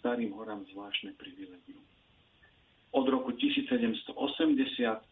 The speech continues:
bola návšteva starohorského chrámu spojená so svetou spoveďou, svätým príjmaním a modlitbou na úmysel svätého Otca odmenená plnomocnými odpustkami. A toto ustanovenie pápežské sa vzťahovalo na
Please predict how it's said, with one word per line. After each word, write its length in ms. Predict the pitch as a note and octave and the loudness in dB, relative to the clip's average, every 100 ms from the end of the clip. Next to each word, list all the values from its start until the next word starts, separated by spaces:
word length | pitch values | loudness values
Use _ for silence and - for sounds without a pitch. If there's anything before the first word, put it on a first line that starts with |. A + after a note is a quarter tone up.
| - | -2
bola 240 | A2 A2+ | 2 2
návšteva 560 | A2 A#2 A#2+ - A2+ G#2+ - | 4 2 2 0 0 0 -2
starohorského 640 | - B2+ B2 A#2 A#2+ - G2+ - | 0 2 4 2 -2 -4 -4 -2
chrámu 540 | A#2+ B2 C3 C#3 D3 - _ - - | 2 4 6 6 4 -2 _ -20 -16
spojená 480 | - A#2 A2+ G#2+ G#2 - _ _ _ _ | -2 0 2 0 -2 -6 _ _ _ _
so 180 | - - A2 | -6 2 2
svetou 300 | A2+ G#2+ G#2 - - | 2 2 4 4 6
spoveďou, 580 | B2+ B2 A#2+ A#2 A2+ A2 | 6 6 6 4 4 2
svätým 320 | A2+ - G#2+ | -4 -6 -8
príjmaním 640 | - B2+ B2 A#2+ A#2 A2 G#2 | 0 4 6 6 2 2 0
a 80 | G#2+ | 0
modlitbou 400 | A2+ A2 G#2 A2 | -2 -4 -6 -4
na 140 | A2 | -4
úmysel 240 | A2 G#2+ - | -6 -12 -16
svätého 320 | - - G#2+ D4 | -18 -6 -2 -2
Otca 320 | - B3+ - - | 0 -2 -2 -8
odmenená 640 | F#4 D#4 C#4+ C4 A#3 G#3+ - | -4 4 6 6 2 -2 0
plnomocnými 720 | B2+ B2 A2+ - _ G2 F#2 | 4 4 2 -4 _ -14 -14
odpustkami. 640 | F#2+ - - - - - - _ _ _ _ _ _ | -18 -14 -12 -12 -14 -20 -20 _ _ _ _ _ _
A 80 | A#2 | 0
toto 240 | D#3+ D#3+ A2 | 2 2 0
ustanovenie 720 | A#2+ - A#2 A2+ G#2 G2+ G#2+ G#2 | 0 2 2 2 0 0 0 -2
pápežské 480 | G2+ G#2 G2 - G2 | -4 -4 -6 -6 -10
sa 80 | |
vzťahovalo 720 | - - G#2+ G2+ G2 G2 F#2+ G2 _ _ | -10 -10 -10 -12 -14 -14 -14 -16 _ _
na 80 | G2+ | -20